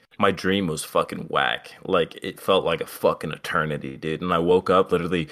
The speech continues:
fucking walked upstairs, got in the shower, turned on the water, trying to fucking cool myself down because I'm like, "Dude, this ain't fucking good." And then, like, for the next three hours, I was fucking out of it. And I'm like, "Oh, God."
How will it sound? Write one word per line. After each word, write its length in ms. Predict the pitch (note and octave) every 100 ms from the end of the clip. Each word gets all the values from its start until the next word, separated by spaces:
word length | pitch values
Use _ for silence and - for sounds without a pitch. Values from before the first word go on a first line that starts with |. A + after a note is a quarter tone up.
| - _
fucking 340 | G2+ G2+ F#2
walked 300 | F#2+ - A2
upstairs, 520 | G#2+ G2 - - A2 -
got 160 | F#2+
in 60 | F#2
the 60 |
shower, 360 | G2 G2+ F#2+ G2+
turned 200 | - G#2
on 100 | G#2
the 60 | G2
water, 280 | F2+ F#2 F2
trying 220 | G2 F#2
to 80 | E2+
fucking 380 | G2 F#2 E2+
cool 260 | D#2+ G#2 F#2
myself 480 | F2+ E2+ G2 E2+ -
down 360 | E2+ E2+ D#2+
because 280 | D#2+ D#2 F2
I'm 120 | E2+
like, 240 | E2 D#2+ -
"Dude, 220 | E2+ D#2
this 180 | D2+ -
ain't 220 | D#2 D2
fucking 360 | - E2 - D#2
good." 280 | D2 - - -
And 180 | G2 F#2+
then, 100 | F2+
like, 160 | F2
for 120 | -
the 60 | F2+
next 280 | E2+ D#2+ -
three 260 | F2 E2
hours, 380 | D2+ D2 - -
I 60 | C2+
was 180 | C#2+ -
fucking 480 | - - - - - _ _ - - - -
out 160 | D#2+ D#2
of 60 |
it. 180 | D2 - _
And 100 | -
I'm 140 | F#2 F#2
like, 220 | F2 D#2+ - - - - - - _ _ _ _ _ _ -
"Oh, 160 | E2+
God." 440 | - - - -